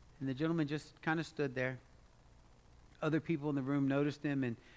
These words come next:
after a few minutes, the room silenced completely, and the man spoke, and he said this.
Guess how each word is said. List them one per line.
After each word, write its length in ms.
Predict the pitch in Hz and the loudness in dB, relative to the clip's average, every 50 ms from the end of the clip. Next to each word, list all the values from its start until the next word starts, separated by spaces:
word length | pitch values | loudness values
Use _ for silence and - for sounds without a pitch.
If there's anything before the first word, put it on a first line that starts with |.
| - - - - - | -20 -20 -14 -6 -2
after 220 | 135 - - 151 | -2 0 0 0
a 40 | - | -2
few 200 | - - 175 156 | -2 -2 -2 0
minutes, 400 | 151 151 151 147 147 147 - - | 0 0 0 -2 -4 -6 -10 -10
the 80 | - 143 | -8 -4
room 240 | 127 139 143 139 131 | -2 0 0 -2 -2
silenced 540 | - - 143 135 131 131 127 123 127 - - | -2 0 0 0 0 -2 -4 -6 -8 -8 -6
completely, 480 | 139 123 - - 143 139 127 123 135 | -6 -6 -4 -2 -2 -2 -2 -2 -2
and 100 | 127 123 | -2 -2
the 60 | 127 | -2
man 240 | 123 127 127 127 120 | -2 -2 -2 -4 -4
spoke, 420 | - - - - 127 120 113 - - | -8 -8 -4 -4 -4 -4 -4 -6 -8
and 100 | 113 117 | -6 -6
he 100 | 123 113 | -6 -6
said 360 | - - 143 139 135 120 - | -6 -2 -2 -2 -2 -2 -4
this. 400 | - 123 117 113 110 - - | -4 -4 -4 -4 -6 -14 -20